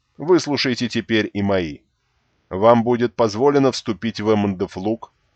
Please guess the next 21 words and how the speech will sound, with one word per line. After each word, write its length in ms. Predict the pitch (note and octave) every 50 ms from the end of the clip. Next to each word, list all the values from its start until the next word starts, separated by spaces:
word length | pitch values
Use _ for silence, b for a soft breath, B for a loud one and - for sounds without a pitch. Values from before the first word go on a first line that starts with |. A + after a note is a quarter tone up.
| _ _ _ _ _
если 400 | - F2+ F#2+ A2+ A2+ A2 - A2+
вы 140 | A2 G#2 A2+
обязуетесь 840 | A2+ - G#2+ G#2+ G2+ A2+ G#2+ G2+ B2 B2+ B2+ A#2+ - B2+ B2 - -
не 220 | B2 C3 D#3 F3
брать 380 | F3+ C#3 C3 B2 A2+ G#2+ - -
под 180 | - A2 G#2 -
стражу 480 | - - - A2 B2 B2+ B2 A#2+ C#3
ни 160 | C3 A#2 A2+
одного 420 | A2+ G#2+ G2+ G#2 A2 A2 G#2+ G#2+ G2
человека 680 | - - G#2+ G2+ G2+ G2+ G#2 A2 A2+ - B2+ B2 B2 - _ -
без 520 | F#2+ F#2 F2+ G2+ G#2+ A2+ C3 B2+ B2 - _ _ _ _ _ _ -
дозволения 800 | - F2+ G2 F#2 F#2+ G2+ G2+ G2 G2+ G#2 G#2 G#2+ A2 A2+ A2 - -
совета 680 | - - - G#2+ G2 G2 G2 G2 F#2+ - - G2 F#2+ _
деревни. 640 | G2 F#2+ F#2+ A2 G#2 F#2 F2 D#2 C#2+ C#2+ C2+ B1+ - _ _ _ _ _ _ _ _ _ _ _ _
А 100 | - A2
дозволения 640 | A#2+ D#3 D3+ D3+ F3 F3+ F#3 F#3+ F#3 E3+ D3 C3 B2
не 140 | A#2 A2 A2
будет, 440 | F#2+ G2+ G2+ F#2+ F2 E2+ D#2+ - _ _
значит, 520 | - F#2 G#2+ B2 C#3 D3 D3 - G#2+ F#2 - -
ни 260 | F#2 G2 A#2+ C3 D3
единого. 640 | D3+ A#2 A2 G#2+ G2+ F#2 F2+ F2 E2+ D#2+ D2 -